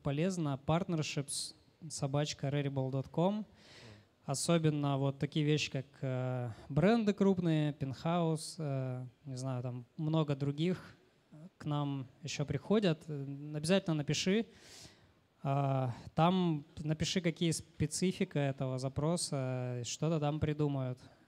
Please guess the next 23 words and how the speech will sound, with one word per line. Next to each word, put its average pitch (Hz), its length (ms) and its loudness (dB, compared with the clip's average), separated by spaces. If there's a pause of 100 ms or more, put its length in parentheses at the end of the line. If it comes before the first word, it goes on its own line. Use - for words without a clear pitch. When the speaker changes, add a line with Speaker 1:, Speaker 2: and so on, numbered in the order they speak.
Speaker 2:
Мгм. 127 300 -12
Speaker 1:
Плюс 208 440 4
это 156 200 2
возможность, 151 880 0
э, 135 400 0
если 147 360 -2
это 139 160 -2
что-то 156 300 -2
очень 147 300 -2
классное, 139 800 -2 (560)
интересное, 147 1080 0 (260)
получить 147 360 0
фичеринг. 160 560 0 (160)
У 139 80 -10
нас 139 380 -2
большой 143 340 0
фичер-блог. 147 640 0 (680)
Вот, 139 240 2
туда 147 180 2
попасть 147 440 0
тоже 135 260 0
можно 139 640 -2
легко. 151 640 0